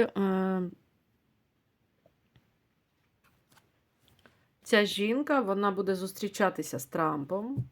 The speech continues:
І тут якесь обмеження йде фінансових, е, можливостей, але це саме йдеться про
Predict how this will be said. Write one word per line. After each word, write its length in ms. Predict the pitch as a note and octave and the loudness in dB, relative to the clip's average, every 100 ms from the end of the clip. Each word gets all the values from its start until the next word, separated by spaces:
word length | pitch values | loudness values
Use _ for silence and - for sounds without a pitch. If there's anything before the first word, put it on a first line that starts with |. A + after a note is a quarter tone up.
| _ _ _ _ _ _ _ _ _ _ _ _ _ _ _ _ _ _ _ - | _ _ _ _ _ _ _ _ _ _ _ _ _ _ _ _ _ _ _ -6
І 840 | F3 G3 G3+ G3 G3 G3 G3 G3 G3+ - - - _ | 0 2 4 4 4 4 4 2 0 -6 -20 -20 _
тут 240 | A#3 B3+ A#3 | 0 4 6
якесь 340 | A3 A#3 - | 8 6 6
обмеження 760 | G#3 F#3 G3+ G3+ F#3+ G#3+ A3 A3+ | 0 2 4 6 4 2 4 2
йде 420 | G3 F3+ G3+ G#3+ | 2 4 4 4
фінансових, 1040 | - F#3 F3+ F#3 F#3+ - G3 G3 F#3+ - - | 0 0 2 2 0 -4 -2 0 -2 -6 -8
е, 140 | F#3 | -4
можливостей, 920 | F#3 F#3+ F#3 F#3 F3 F#3+ - C4 C#4+ - - - - - - | 0 0 4 4 4 0 4 4 4 0 -14 -18 -18 -12 2
але 260 | F#3 F#3 | 6 6
це 360 | F#3+ - B3+ C#4+ | 6 6 8 6
саме 420 | - A3+ A3 A3+ | 6 6 6 4
йдеться 460 | G#3+ F#3+ G3+ - G3+ | 4 4 4 4 0
про 720 | - F#3 F#3+ G3 G3 G3 | 0 0 4 6 6 4